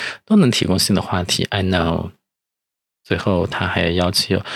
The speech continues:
建议我邀请嘉宾，哎呀，嘉宾真的很难邀请，和深入挖掘兴趣，思考一下我的兴趣爱好。哦，我跟你讲，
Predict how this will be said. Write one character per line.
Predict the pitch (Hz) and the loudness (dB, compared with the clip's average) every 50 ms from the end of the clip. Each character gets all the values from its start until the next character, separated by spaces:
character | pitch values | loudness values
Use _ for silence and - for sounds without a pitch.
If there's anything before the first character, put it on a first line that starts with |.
| - - - - - - - _ _ | -8 -6 -6 -8 -10 -12 -16 _ _
建 | - - 120 110 | -2 0 2 2
议 | 107 | 4
我 | 98 90 82 | 4 4 4
邀 | 85 92 98 107 | 2 2 2 2
请 | - - 95 | 2 0 0
嘉 | 82 - 92 90 90 | 0 0 -2 -2 -2
宾， | 92 90 98 92 92 92 90 92 92 95 104 - _ _ _ _ _ _ _ _ _ - | 0 2 2 4 4 4 4 4 2 0 -2 -4 _ _ _ _ _ _ _ _ _ -4
哎 | - - - | -2 0 0
呀， | - - - - - - - - | -2 -4 -6 -8 -10 -12 -10 -4
嘉 | - 123 117 | -2 -2 0
宾 | 113 127 113 | 2 2 2
真 | 110 123 113 | 4 4 4
的 | 110 98 | 2 2
很 | - - | 0 0
难 | 92 92 87 | 0 0 2
邀 | 87 90 98 | 2 2 0
请， | 107 - - - - - - - - - - _ _ | 0 0 0 -2 -2 -6 -10 -20 -20 -20 -20 _ _
和 | - - 123 92 95 | -2 2 2 4 4
深 | 95 - 139 139 | 4 2 2 4
入 | 143 147 139 113 | 4 4 4 4
挖 | 113 120 120 120 | 4 4 2 0
掘 | 120 - - - | 0 -2 -2 0
兴 | - - - - 123 101 | 0 0 2 2 2 2
趣， | 98 - - - 101 | 2 0 0 0 0
思 | - - - - 156 | 0 0 -2 -2 -2
考 | - - - | -2 -2 -4
一 | - | -2
下 | - - | -2 -2
我 | 120 107 | -2 -2
的 | 107 | -2
兴 | - - 131 | -2 0 0
趣 | 110 - | 0 0
爱 | - 131 131 120 | 0 -2 -2 -2
好。 | 113 - - 110 - - - | -2 -2 -2 -2 -2 -2 -2
哦， | 117 101 | 0 2
我 | 95 90 90 | 2 2 2
跟 | - 120 131 127 | 2 2 2 2
你 | 123 | 2
讲， | 120 - 104 | 0 -2 -2